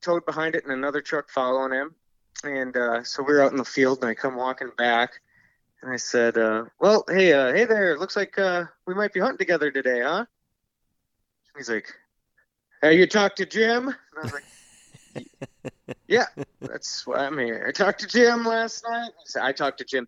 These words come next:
Speaker 1: Thursday." I'm like, "Okay." "I talked to Jim last night." <laughs>
Speaker 2: <laughs> Yeah, okay. And?
Speaker 1: <laughs> All right. And he's like, "Huh." I was like, "Well, uh, it's just the three of us,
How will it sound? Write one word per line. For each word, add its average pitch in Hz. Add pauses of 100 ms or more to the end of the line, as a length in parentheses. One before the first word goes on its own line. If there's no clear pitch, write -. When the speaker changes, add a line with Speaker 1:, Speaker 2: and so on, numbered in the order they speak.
(100)
Speaker 1:
Thursday." 127
I'm 107 (100)
like, 117 (760)
"Okay." 202 (1300)
"I 123
talked 135
to 131
Jim 151
last 175
night." 175 (160)
<laughs> -
Speaker 2:
<laughs> -
Yeah, 147 (180)
okay. 123 (520)
And? 113
Speaker 1:
<laughs> -
All 196
right. 226 (720)
And 156
he's 151
like, 139 (480)
"Huh." 156 (340)
I -
was 131
like, 131
"Well, 175 (560)
uh, 131
it's -
just -
the 165
three 208
of 151
us, 165